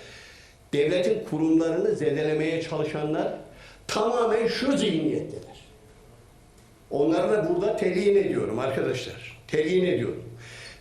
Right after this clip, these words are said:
Ve bir daha altını çiziyorum. Siyaset çok ayrı bir zemin.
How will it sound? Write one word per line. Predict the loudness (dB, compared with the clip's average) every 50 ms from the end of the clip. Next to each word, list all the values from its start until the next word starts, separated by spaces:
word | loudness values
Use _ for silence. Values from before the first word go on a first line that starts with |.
| -4 -2
Ve | 0 0 0 0
bir | 0 2 2 2
daha | 2 2 2 2 2 0
altını | 0 0 0 0 0 2 2 2 4 4
çiziyorum. | 2 2 0 -2 0 0 0 0 -2 -6 -10 -14 -18 -20 -20 -20 -20 -20 -20 -20 -20 -20 -20 -20 -20 -20 -20 -20 -20 -20 -20 -20 -20 -20 -20 -20 -20 -20 -20 -20 -20 -20 -20
Siyaset | -18 -16 -10 -6 -4 0 0 2 2 0 0 0 0 -2 -2 -4 -10 -14 -16 -20 -20 -20 -12 -6
çok | -4 -4 -4 -4 -4 -4 -2
ayrı | -2 0 0 0 0 0
bir | 0 -2 -2
zemin. | -4 -2 -2 -2 0 0 0 -2 -2 -4 -10